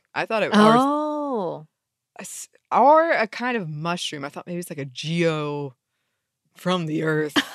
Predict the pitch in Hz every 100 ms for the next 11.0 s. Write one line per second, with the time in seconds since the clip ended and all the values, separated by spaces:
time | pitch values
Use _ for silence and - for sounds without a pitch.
0 | - 370 370 370 427 269 190 180 170 -
1 | - 180 170 277 349 - - 226 254 269
2 | 269 208 208 226 220 208 190 180 170 202
3 | - 262 311 349 - 320 - - - -
4 | 262 262 233 - 196 - 247 - _ 214
5 | _ - _ - - - - - _ -
6 | 480 370 311 - _ 220 226 226 220 196
7 | 185 180 180 - 170 - 170 180 185 -
8 | 202 185 180 165 165 147 135 135 131 127
9 | 123 131 - 165 180 139 196 226 240 196
10 | 160 147 135 - 143 135 143 143 -